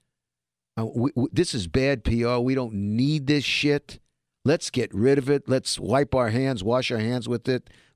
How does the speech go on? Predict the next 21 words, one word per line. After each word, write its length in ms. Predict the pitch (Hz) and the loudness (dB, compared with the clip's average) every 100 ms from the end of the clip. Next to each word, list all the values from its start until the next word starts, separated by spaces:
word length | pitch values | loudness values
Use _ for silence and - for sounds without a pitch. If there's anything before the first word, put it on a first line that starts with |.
| - | 0
be 120 | 131 | 0
done 320 | 107 117 135 | 6 6 6
with 200 | 135 127 | 4 2
it, 240 | 135 123 - | 2 0 -2
say 260 | - 120 98 82 - | 2 2 2 -6 -4
bye-bye, 560 | - 135 139 123 127 | 2 4 4 2 0
so 240 | 123 - 127 | -2 -2 -2
long, 280 | 123 127 117 | 0 -2 -4
farewell. 540 | 123 117 113 123 123 - - | -2 0 2 2 0 -4 -4
Let 220 | - 135 - | 2 4 4
this 240 | 123 - - 98 | 2 -2 -8 0
go 220 | 117 110 | 2 4
away." 480 | 104 104 80 - - _ _ _ _ _ _ _ _ _ _ _ _ _ _ _ _ _ _ _ _ _ _ _ _ _ _ _ _ _ | 4 2 0 -6 -18 _ _ _ _ _ _ _ _ _ _ _ _ _ _ _ _ _ _ _ _ _ _ _ _ _ _ _ _ _
And 160 | 202 220 | 2 4
it'd 100 | 220 | 4
be 160 | 240 240 | 2 6
worth 580 | 254 320 156 - - - _ _ _ _ _ | 10 10 8 2 -14 -18 _ _ _ _ _
sixty 680 | - - 247 - - 202 185 | -2 4 4 2 0 0 2
to 280 | 180 175 175 | 2 4 6
eighty 260 | 165 147 | 4 4
million. 640 | 151 151 151 151 165 202 | 2 2 2 0 -2 -8